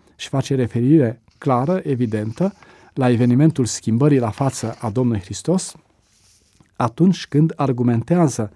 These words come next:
că Iisus va reveni. Spune el în continuare: „Noi înșine am auzit acest glas,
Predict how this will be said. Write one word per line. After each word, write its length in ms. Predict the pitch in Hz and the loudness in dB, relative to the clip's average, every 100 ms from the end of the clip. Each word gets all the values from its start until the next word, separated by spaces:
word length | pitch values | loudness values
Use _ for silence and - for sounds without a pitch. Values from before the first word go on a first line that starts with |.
| _ | _
că 100 | - | -2
Iisus 500 | 131 104 - 165 - _ | -2 0 0 0 -2 _
va 160 | - 127 | -2 0
reveni. 460 | 120 120 120 92 - _ _ _ _ _ - | 2 2 0 -2 -6 _ _ _ _ _ -18
Spune 320 | - - 117 | -4 2 4
el 140 | 110 131 | 6 4
în 100 | 110 | 2
continuare: 500 | 110 95 147 175 156 | -2 -2 2 4 6
„Noi 280 | 135 135 - | 6 4 4
înșine 400 | 208 240 - 160 | 4 6 4 2
am 120 | 135 | 4
auzit 340 | 127 120 196 | 2 2 2
acest 340 | - - 120 - | 2 0 -4 -2
glas, 440 | 117 101 - - | -2 -2 -6 -14